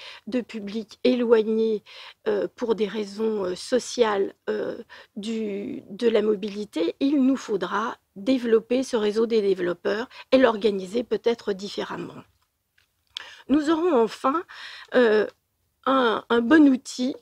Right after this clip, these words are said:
qu'on est en train de finaliser, qui est, qui est une étude sur les déclencheurs de la mobilité chez les publics, euh, dits vulnérables. Cet outil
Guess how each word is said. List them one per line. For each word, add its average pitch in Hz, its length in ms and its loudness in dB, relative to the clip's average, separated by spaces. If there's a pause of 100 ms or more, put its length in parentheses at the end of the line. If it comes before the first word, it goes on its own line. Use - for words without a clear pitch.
(100)
qu'on 240 180 -8
est 208 140 2
en 220 80 0
train 226 200 0
de 220 80 0
finaliser, 208 800 -2 (320)
qui - 100 -2
est, 233 400 2
qui - 220 -4
est 269 180 -2
une 240 140 2
étude 269 400 0
sur - 180 -6
les 214 140 0
déclencheurs 254 640 0
de 220 80 2
la 214 160 0
mobilité 202 800 -2 (580)
chez 254 160 -2
les 226 100 -4
publics, 247 720 -2 (140)
euh, 233 240 0 (260)
dits 233 200 0
vulnérables. 226 840 2 (480)
Cet - 320 -4
outil 262 460 -6